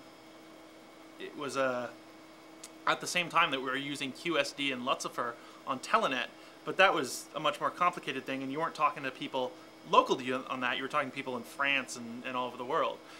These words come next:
So if I, I just wanted to talk to people in the Boston area, I would call Argus. Um, as far as other B B Ss that were influential for me, The Works would undoubtedly be number one. Um, besides that would be Demon Roach Underground,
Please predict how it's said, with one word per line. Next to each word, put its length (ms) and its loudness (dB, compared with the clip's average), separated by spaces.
So 80 -2
if 80 2
I, 160 12
I 160 4
just 160 -2
wanted 160 0
to 60 -10
talk 180 6
to 60 -14
people 260 -4
in 140 -4
the 80 0
Boston 340 0
area, 300 4
I 160 2
would 100 -4
call 200 0
Argus. 380 -4
Um, 440 -4
as 100 0
far 220 10
as 220 2
other 220 6
B 140 0
B 140 0
Ss 340 0
that 260 2
were 300 6
influential 460 -2
for 120 -8
me, 220 -2
The 80 4
Works 280 4
would 100 2
undoubtedly 500 4
be 120 -4
number 240 0
one. 360 -4
Um, 440 -4
besides 440 6
that 160 8
would 140 -2
be 260 0
Demon 240 -4
Roach 200 0
Underground, 520 0